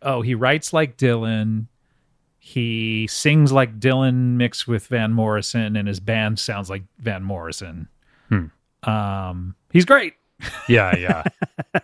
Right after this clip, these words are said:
Speaker 1: <laughs> He sounds like these other things.
Speaker 2: Well,
Speaker 1: Great.
Speaker 2: wa-, wasn't there some critic that at the time,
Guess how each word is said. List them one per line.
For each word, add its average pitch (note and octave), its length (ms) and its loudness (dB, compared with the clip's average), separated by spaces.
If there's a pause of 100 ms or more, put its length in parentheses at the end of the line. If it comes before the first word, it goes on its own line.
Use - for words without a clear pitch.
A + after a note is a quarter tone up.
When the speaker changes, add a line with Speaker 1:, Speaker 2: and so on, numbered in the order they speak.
Speaker 1:
<laughs> G3 80 4 (240)
He G3 100 6
sounds G3 220 2
like G#3 120 0
these A3 160 -4
other G#3 220 2
things. A2+ 300 -6
Speaker 2:
Well, C3 100 -4
Speaker 1:
Great. G3 140 4
Speaker 2:
wa-, F3 60 -4 (200)
wasn't D#3+ 280 -6
there E3+ 140 2
some C3 300 -6
critic A#2+ 420 -4
that G#2+ 140 -6
at G2 140 -6
the G2 100 -10
time, G#2 400 -10